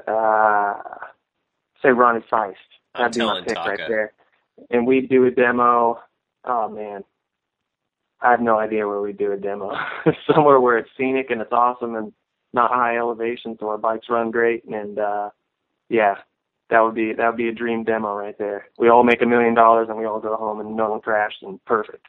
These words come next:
Speaker 2: Perfect. I, I'm telling Taka that you didn't include him on that, uh,
Speaker 1: <laughs> Oh,
Speaker 2: on that.
Speaker 1: oh, Taka. I'll get Taka in. He's first alternate.
Speaker 2: <laughs> Oh,
Speaker 1: He's
Speaker 2: first
Speaker 1: first
Speaker 2: alternate. Uh, were you in Winnipeg when Nitro Circus came through here in, uh,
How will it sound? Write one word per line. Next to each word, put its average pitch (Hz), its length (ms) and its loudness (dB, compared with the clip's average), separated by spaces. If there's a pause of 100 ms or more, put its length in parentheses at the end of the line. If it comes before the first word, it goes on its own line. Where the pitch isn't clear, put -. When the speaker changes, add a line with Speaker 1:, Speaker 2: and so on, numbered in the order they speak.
(380)
Speaker 2:
Perfect. 98 400 -10
I, 113 220 -6
I'm 120 120 -8
telling 123 340 -6
Taka 110 340 -2
that 170 140 2
you 98 80 -12
didn't 98 240 -6
include 101 340 -8
him 95 160 -6
on 92 140 -8
that, 90 320 -6
uh, 95 40 -8
Speaker 1:
<laughs> 87 120 0
Oh, 151 40 10
Speaker 2:
on 147 220 8
that. 127 160 8
Speaker 1:
oh, 143 140 6 (120)
Taka. 127 320 6
I'll 127 220 6
get 156 180 0
Taka 135 300 0
in. 127 140 -10
He's 143 200 -12
first 143 220 -6
alternate. 117 460 -6
Speaker 2:
<laughs> - 60 -20 (320)
Oh, 147 100 0
Speaker 1:
He's 143 100 -8
Speaker 2:
first 135 240 -4
Speaker 1:
first - 20 -8
Speaker 2:
alternate. 101 420 -8 (540)
Uh, 147 320 8
were 139 120 -2
you 202 200 -6
in 285 160 -4
Winnipeg 196 500 0
when 151 200 -2
Nitro 151 260 2
Circus 165 340 -2
came 151 280 -4
through 151 220 -6
here 160 300 -2
in, 131 360 -4
uh, 123 460 2